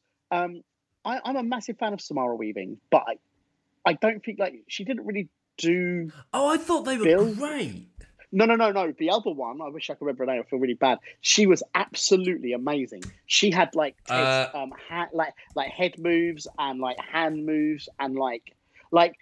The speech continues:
Speaker 1: no, it wasn't that Samara Weaving was bad, by the way. I really like her, but the, the, the young
Speaker 2: She
Speaker 1: Ted
Speaker 2: wasn't as,
Speaker 1: was
Speaker 2: yeah.
Speaker 1: un-,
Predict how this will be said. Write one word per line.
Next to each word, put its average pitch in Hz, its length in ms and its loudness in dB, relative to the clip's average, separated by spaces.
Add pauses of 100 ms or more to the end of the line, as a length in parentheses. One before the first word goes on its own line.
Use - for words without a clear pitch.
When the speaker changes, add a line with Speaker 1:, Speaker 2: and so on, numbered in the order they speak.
(120)
Speaker 1:
no, 220 160 4 (200)
it 214 100 -2
wasn't 294 260 -4
that 254 60 -10
Samara 226 280 -2
Weaving 180 200 -4
was 165 120 -6
bad, 165 280 2
by 107 100 -6
the 95 60 -10
way. 90 220 -8
I 143 60 2
really 143 260 2
like 135 300 6
her, 113 140 -2 (560)
but 165 160 6 (120)
the, 165 100 -2 (120)
the, 165 100 -2 (140)
the 165 240 4
young 185 300 2
Speaker 2:
She - 80 -16
Speaker 1:
Ted - 220 2
Speaker 2:
wasn't 180 440 2
as, 147 340 4
Speaker 1:
was 147 160 2
Speaker 2:
yeah. 123 180 4
Speaker 1:
un-, 160 300 2